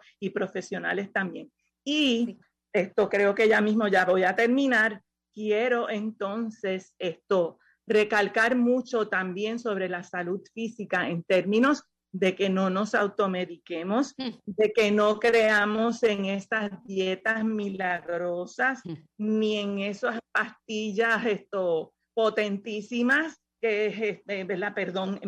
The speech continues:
Speaker 1: eh, dije algo que, ¿verdad? Se me zafó. Eh, todo esto tenemos que nosotros saber que tiene que ser bajo una estricta y un estricto cernimiento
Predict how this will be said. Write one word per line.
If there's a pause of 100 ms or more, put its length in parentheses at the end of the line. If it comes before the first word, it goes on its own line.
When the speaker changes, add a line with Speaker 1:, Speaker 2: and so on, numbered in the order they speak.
(100)
Speaker 1:
eh,
dije
algo
que,
¿verdad?
Se
me
zafó. (260)
Eh,
todo
esto (140)
tenemos
que
nosotros
saber
que
tiene
que
ser
bajo
una
estricta (380)
y
un
estricto
cernimiento